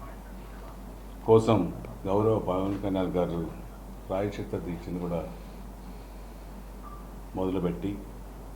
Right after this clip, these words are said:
పదమూడు రోజులు పూర్తి చేసుకొని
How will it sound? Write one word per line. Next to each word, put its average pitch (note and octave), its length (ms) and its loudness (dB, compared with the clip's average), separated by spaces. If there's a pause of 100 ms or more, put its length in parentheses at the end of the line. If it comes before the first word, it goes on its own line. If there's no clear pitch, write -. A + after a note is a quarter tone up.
(760)
పదమూడు E2+ 360 0
రోజులు F2+ 340 2
పూర్తి E2+ 440 -4
చేసుకొని E2+ 400 -4